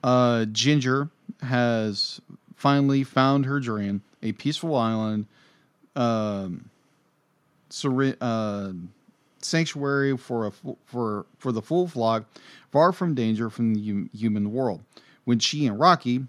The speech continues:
now voiced by Zachary Levi, hatches a, a little girl named Molly.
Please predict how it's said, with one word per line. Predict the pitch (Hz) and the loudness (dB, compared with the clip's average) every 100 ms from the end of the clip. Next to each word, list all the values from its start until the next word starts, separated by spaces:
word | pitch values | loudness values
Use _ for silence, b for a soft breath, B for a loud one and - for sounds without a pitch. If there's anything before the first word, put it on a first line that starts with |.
| - | -2
now | 120 120 | 2 2
voiced | 110 117 117 - | 0 -2 -4 -2
by | 110 107 104 101 104 | -2 -2 -2 -4 -4
Zachary | 101 110 107 113 107 | -4 -6 -6 -6 -6
Levi, | 107 143 120 98 123 - _ _ b b b b b b | -4 -2 -2 -4 -6 -10 _ _ b b b b b b
hatches | - 147 - 143 123 113 - | 0 0 0 -2 -2 -4 -2
a, | 123 120 110 110 - - - | 2 2 2 -2 -4 -16 -6
a | 120 | -2
little | 113 156 202 | 0 2 2
girl | 156 127 127 123 | 2 0 2 2
named | 110 110 110 107 | 2 0 0 2
Molly. | 135 117 90 | 2 0 -6